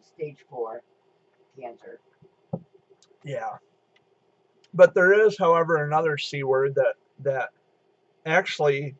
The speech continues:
Speaker 2: was, like, really cool. And it was on Friday, the circus.
Speaker 1: Yes.
Speaker 2: I like that C word better. So we'll talk about that C word.
Speaker 1: That sounds good.
Speaker 2: Uh, so it, it was at the Dow Event Center in Saginaw.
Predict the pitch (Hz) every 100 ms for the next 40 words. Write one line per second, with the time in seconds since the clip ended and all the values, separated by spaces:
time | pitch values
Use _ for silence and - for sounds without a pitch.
0 | - 135 151 143 147 143 135 131 127 170
1 | 208 196 - 170 208 - - - _ _
2 | _ _ 160 160 147 160 151 143 170 180
3 | 139 131 127 117 - - 156 175 - -
4 | 131 - - - - 135 - - _ _
5 | - - _ - 156 175 180 160 156 -
6 | 135 117 117 110 117 - - _ _ _
7 | _ _ _ _ _ _ _ _ _ _
8 | 233 240 294 254 208 202 180 170 175 170
9 | - - 147 120 107 - _ _ _ _
10 | _ _ _ _ _ _ 196 233 - 139
11 | 143 143 - _ _ _ _ - 156 156
12 | 147 165 160 - _ 92 95 - 147 147
13 | 147 143 151 151 165 147 151 165 160 147
14 | 170 156 160 165 151 147 151 147 139 147
15 | 147